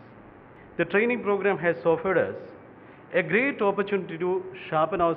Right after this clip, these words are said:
skills in public administration, among other things. By sharing each other's experience in governance, we got a ringside view of the practices and procedures followed by different states in implementing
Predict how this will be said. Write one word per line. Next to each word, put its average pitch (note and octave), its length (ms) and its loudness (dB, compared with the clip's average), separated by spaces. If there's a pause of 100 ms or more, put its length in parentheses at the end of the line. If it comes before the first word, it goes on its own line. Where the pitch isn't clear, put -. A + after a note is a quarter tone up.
skills D#3 240 -2 (600)
in D3+ 120 0
public D#3+ 340 0
administration, C3 680 -6 (580)
among C#3+ 240 0
other B2 160 -4
things. - 240 -12 (1700)
By F#3 180 4 (120)
sharing A#3 440 2 (460)
each G#3 220 -4
other's G#3+ 320 2
experience A3 520 -2
in E3 160 -4
governance, C#3+ 500 2 (920)
we F#3+ 100 2
got A3+ 180 6
a G#3+ 80 6
ringside A#3 480 2
view F#3 200 2
of F3+ 100 2
the F3+ 60 -2
practices F3 600 -4
and E3 160 -4
procedures D3 520 -4 (840)
followed F#3+ 360 4
by E3 240 4 (280)
different G#3 360 0
states D#3 300 -2 (220)
in C#3 180 -6
implementing E3 840 -2